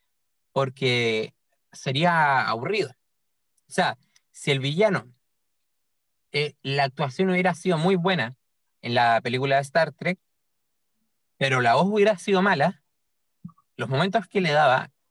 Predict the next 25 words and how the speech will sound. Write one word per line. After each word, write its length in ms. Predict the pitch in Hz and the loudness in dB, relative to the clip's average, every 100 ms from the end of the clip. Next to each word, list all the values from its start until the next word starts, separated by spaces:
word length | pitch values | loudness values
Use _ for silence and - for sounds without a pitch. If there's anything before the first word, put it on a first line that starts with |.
| _ _ _ _ - | _ _ _ _ -2
eh, 340 | 123 117 113 | 0 0 0
lo 100 | 113 | -2
hubieran 260 | 127 170 175 | 0 2 0
dejado 420 | 156 185 170 170 | -2 0 2 0
como... 560 | 165 156 147 143 135 131 - _ _ - | -2 -2 0 2 2 -2 -8 _ _ -4
Ahí 120 | 139 | 0
volvemos 340 | 165 165 175 | 2 2 2
al 160 | 170 151 | 0 -2
tema 320 | - 165 170 165 | -4 0 2 2
de 380 | 165 165 160 143 | 2 0 -2 0
la 180 | 139 139 | 0 0
dualidad, 440 | 151 156 196 170 - | 0 0 0 -2 -8
si 140 | - | -12
es 80 | 131 | -8
que 400 | - 143 147 - | -4 -2 -2 -2
era 180 | 147 143 | 0 0
bueno 200 | 151 160 | 0 0
o 40 | 175 | 0
malo, 200 | 170 - _ _ _ _ _ _ _ _ | -2 -6 _ _ _ _ _ _ _ _
lo 120 | 135 | -2
hubieran 200 | 151 202 | 2 2
dejado 300 | 190 175 190 | 0 0 0
como 100 | 185 190 | 2 0
un 100 | 180 | 2
pobrecito. 600 | 208 175 127 226 190 | 0 0 -4 -6 -8